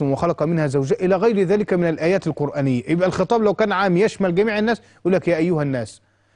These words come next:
الخطاب موجه لطائفة دون طائفة، دون طائفة، يقول لك: "يا أيها الذين آمنوا". ودايما ورا كل نداء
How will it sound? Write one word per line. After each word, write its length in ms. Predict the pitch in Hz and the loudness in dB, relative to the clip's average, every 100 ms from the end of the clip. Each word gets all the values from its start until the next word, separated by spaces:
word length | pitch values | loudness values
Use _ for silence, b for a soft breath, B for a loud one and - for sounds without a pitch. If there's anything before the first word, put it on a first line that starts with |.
| _ - - 147 | _ -20 -12 -6
الخطاب 420 | 151 180 233 190 | -2 0 2 2
موجه 380 | 196 233 175 180 | 2 2 2 2
لطائفة 540 | 180 202 226 - 143 | 0 0 0 0 -2
دون 300 | 139 208 220 | 0 2 2
طائفة، 320 | - 202 220 | 0 0 0
دون 260 | 185 214 220 | 2 2 2
طائفة، 380 | 180 202 226 233 | 0 0 0 0
يقول 160 | 190 190 | 2 2
لك: 160 | 151 | 0
"يا 80 | 160 | -2
أيها 280 | 151 180 151 | 0 -2 0
الذين 360 | 147 147 151 | -2 -2 -2
آمنوا". 340 | 131 131 127 107 b b b b - | -2 -2 -4 -8 b b b b -2
ودايما 640 | 143 160 214 269 240 214 202 | 2 4 4 4 4 2 2
ورا 560 | 247 254 226 202 - | 2 4 4 2 -2
كل 560 | - 247 254 226 214 202 | -2 2 2 4 2 2
نداء 540 | 196 214 247 269 - | 2 2 2 2 0